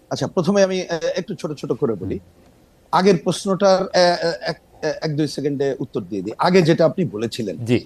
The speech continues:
Speaker 1: আমার ধারণা যে একটু মনে রাখবেন, অন্যদের থেকে যারা, আহ, মুক্তিযুদ্ধকে প্রধানত নিশ্চয়ই শেখ হাসিনা তো মুক্তিযুদ্ধকে ব্যবহার করেছে তার স্বৈরাচারী ক্ষমতা রক্ষার জন্য, সেটা অন্য
Speaker 2: হুম।
Speaker 1: আলোচনা।
Speaker 2: হুম।
Speaker 1: কিন্তু যারা মুক্তিযুদ্ধকে পুরো নাকচ করে দিতে চায়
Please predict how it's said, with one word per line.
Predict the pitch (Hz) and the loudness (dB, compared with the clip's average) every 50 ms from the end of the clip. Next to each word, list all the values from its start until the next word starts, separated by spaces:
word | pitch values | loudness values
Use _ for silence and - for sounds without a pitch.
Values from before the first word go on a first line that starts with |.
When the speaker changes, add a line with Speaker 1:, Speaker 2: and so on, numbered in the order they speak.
| - - _ | -4 -8 _
Speaker 1:
আমার | - 110 131 180 233 196 | 2 4 6 6 6 4
ধারণা | 143 - 120 120 127 147 180 151 104 92 87 90 | 2 2 4 6 8 8 8 6 4 4 2 0
যে | 98 101 139 135 | 2 4 6 6
একটু | 127 - - 180 | 6 4 4 4
মনে | 139 143 170 175 | 4 4 6 6
রাখবেন, | 151 139 107 98 95 - - 92 - - | 4 4 4 2 -2 -2 -4 -4 -2 0
অন্যদের | 123 123 135 147 160 160 170 202 190 - | 0 2 2 2 2 2 2 0 0 -2
থেকে | - 196 180 208 202 196 202 208 - _ _ _ _ _ _ - - | -4 -2 0 2 2 2 2 0 -6 _ _ _ _ _ _ -14 -8
যারা, | 98 - 139 139 139 143 151 160 160 165 170 160 - - - | 0 2 4 4 6 6 4 4 4 4 2 0 -2 -2 0
আহ, | 135 127 123 | 2 2 2
মুক্তিযুদ্ধকে | 117 123 151 180 - - 156 143 120 135 117 95 - 147 143 - 180 170 175 175 - _ _ _ _ _ _ - | 2 0 -2 -4 -4 -4 -4 -2 -2 -4 -4 -4 -4 -4 -4 -4 -4 -4 -4 -4 -6 _ _ _ _ _ _ -6
প্রধানত | 143 123 151 226 226 151 - - | 0 2 2 2 2 0 -2 -4
নিশ্চয়ই | 117 104 117 117 - - 175 196 | -4 -4 -4 -6 -4 -4 -4 -4
শেখ | 185 - 127 - - | -2 -4 -6 -6 -6
হাসিনা | 139 127 170 160 175 | -6 -6 -4 -4 -4
তো | 175 170 - 196 | -4 -4 -2 -2
মুক্তিযুদ্ধকে | 185 175 - 190 170 160 165 185 180 202 | -2 -2 -2 -2 -2 0 0 0 0 0
ব্যবহার | 170 143 151 147 165 175 151 | 0 0 2 4 4 4 2
করেছে | - 180 175 170 - 175 170 147 - - - - _ _ | 0 -2 -2 -2 -2 -2 -2 -4 -4 -10 -20 -20 _ _
তার | - 175 | 0 0
স্বৈরাচারী | - - 190 175 170 156 - 165 156 | 4 4 4 4 4 4 4 4 2
ক্ষমতা | 147 - - 151 143 135 - 135 | 2 2 0 0 0 0 -2 -2
রক্ষার | 117 - _ _ _ - - - - | -4 -4 _ _ _ -8 -8 -8 -6
জন্য, | - 196 - 110 113 | -8 -14 -14 -12 -10
সেটা | - 196 185 180 | -6 -2 0 0
অন্য | 160 147 135 | 0 0 0
Speaker 2:
হুম। | 120 104 | -2 -4
Speaker 1:
আলোচনা। | 98 95 101 95 _ _ _ - 113 | -6 -10 -12 -18 _ _ _ -12 -12
Speaker 2:
হুম। | 107 92 85 - | -12 -12 -4 -2
Speaker 1:
কিন্তু | 143 143 143 - 233 233 | -2 -2 0 0 -2 0
যারা | 165 135 135 143 156 | 0 2 2 2 2
মুক্তিযুদ্ধকে | 147 135 151 160 _ _ - 196 156 117 147 139 107 95 - - 127 - - 277 | 2 0 -4 -6 _ _ -4 -4 -2 0 0 -2 -2 -2 -2 0 0 0 0 -2
পুরো | 233 - 240 214 220 | -2 0 0 2 2
নাকচ | 190 135 127 127 - 220 214 - | 2 0 -2 -4 -4 -6 -4 -2
করে | - 202 175 160 | 2 2 2 2
দিতে | 131 147 - - 123 | 2 0 0 -2 -2
চায় | - - 104 95 98 127 | -2 -2 -2 -2 -2 -4